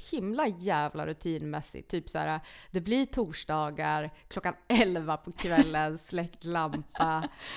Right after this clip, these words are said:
Speaker 2: Och egentligen så vill man bara att det ska ta slut så man får sina sex timmars sömn.
Speaker 1: Ja, det får stå för dig.
Speaker 2: <laughs> Du, jag behöver åtta, det kan jag säga. <laughs> Det är
Speaker 1: Jag
Speaker 2: inga
Speaker 1: hade en
Speaker 2: sex
Speaker 1: kom-,
Speaker 2: timmars
Speaker 1: jag hade en
Speaker 2: sömn.
Speaker 1: kompis som var så här, "Alltså, jag behöver tolv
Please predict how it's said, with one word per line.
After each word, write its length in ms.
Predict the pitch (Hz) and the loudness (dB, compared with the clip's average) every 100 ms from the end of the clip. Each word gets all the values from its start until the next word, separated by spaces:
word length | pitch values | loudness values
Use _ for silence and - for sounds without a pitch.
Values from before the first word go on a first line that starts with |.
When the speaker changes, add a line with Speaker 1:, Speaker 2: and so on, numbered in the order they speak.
| - 359 | -4 -4
Speaker 2:
Och 100 | - | 2
egentligen 440 | 247 226 202 202 208 | 6 6 4 0 0
så 80 | 202 | 2
vill 160 | 185 | 2
man 140 | 180 175 | 2 2
bara 80 | |
att 100 | 170 | 2
det 60 | - | 0
ska 140 | - | -6
ta 120 | 170 160 | -4 -4
slut 400 | - 190 180 - | -2 0 0 -2
så 80 | |
man 120 | 175 175 | -2 -2
får 200 | 165 160 | -4 -4
sina 220 | 175 156 | -2 0
sex 360 | - 180 - | 0 -2 -4
timmars 380 | - 175 165 160 | -4 -2 -2 -2
sömn. 460 | 165 151 156 165 214 _ _ _ - | -2 -2 -2 -8 -10 _ _ _ -4
Speaker 1:
Ja, 80 | |
det 280 | 190 226 226 | 0 4 4
får 140 | 233 240 | 2 -4
stå 280 | - 160 | -4 -4
för 140 | 156 208 | 2 6
dig. 280 | 269 - - | 6 6 2
Speaker 2:
<laughs> 60 | - 427 311 - - 262 - 220 311 - 254 - - 311 | 8 8 10 4 8 8 6 4 0 2 0 2 -2 0
Du, 240 | 208 233 | 2 4
jag 220 | 233 240 | 6 6
behöver 260 | 214 170 - | 8 4 2
åtta, 400 | 190 - - 170 | -2 -2 0 2
det 160 | 226 202 | 4 4
kan 100 | 185 | 2
jag 100 | 196 | 2
säga. 240 | - 381 - | 6 6 8
<laughs> 400 | - - - 330 - 233 - 320 - - | 8 8 6 -2 0 -2 -4 0 2 4
Det 60 | 320 | 6
är 60 | 311 | 10
Speaker 1:
Jag 0 | |
Speaker 2:
inga 100 | 277 | 12
Speaker 1:
hade 100 | 254 240 | 12 8
en 60 | 226 | 6
Speaker 2:
sex 40 | |
Speaker 1:
kom-, 100 | - | 4
Speaker 2:
timmars 200 | 247 226 | 4 8
Speaker 1:
jag 80 | 269 | 10
hade 60 | 302 | 10
en 60 | 247 | 8
Speaker 2:
sömn. 100 | 226 | 8
Speaker 1:
kompis 380 | 214 226 247 | 6 6 2
som 120 | 247 233 | 2 4
var 140 | 185 | 4
så 120 | 185 | 4
här, 400 | 180 170 170 165 - | 2 4 2 2 2
"Alltså, 240 | 208 208 | 0 2
jag 300 | 208 214 214 | 2 4 2
behöver 360 | 196 180 156 156 | 0 -2 -4 -6
tolv 560 | - - 160 151 156 | -8 -6 -4 -4 -8